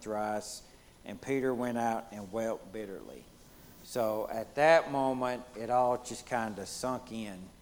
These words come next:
did it not? And he realized what he had done.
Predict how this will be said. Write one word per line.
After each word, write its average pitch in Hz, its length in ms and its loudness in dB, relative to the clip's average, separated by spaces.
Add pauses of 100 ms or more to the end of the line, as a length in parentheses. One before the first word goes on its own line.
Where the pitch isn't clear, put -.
(260)
did 104 140 -6
it 101 140 -10
not? 104 360 -6 (800)
And 95 160 -14
he 113 140 -10
realized 110 680 -2
what 104 160 -8
he 107 140 -10
had 98 180 -10
done. 98 400 -10